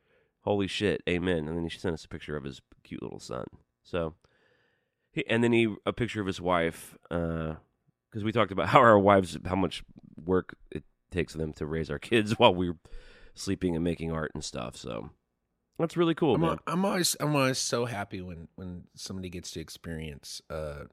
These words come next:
Speaker 2: fatherhood or m-, motherhood or parenthood.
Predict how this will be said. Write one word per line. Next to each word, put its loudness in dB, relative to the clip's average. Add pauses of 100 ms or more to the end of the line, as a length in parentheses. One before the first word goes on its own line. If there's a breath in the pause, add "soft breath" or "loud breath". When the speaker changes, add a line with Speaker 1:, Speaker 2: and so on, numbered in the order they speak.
(880)
Speaker 2:
fatherhood -4
or -12
m-, -14 (280)
motherhood -10
or -14
parenthood. -6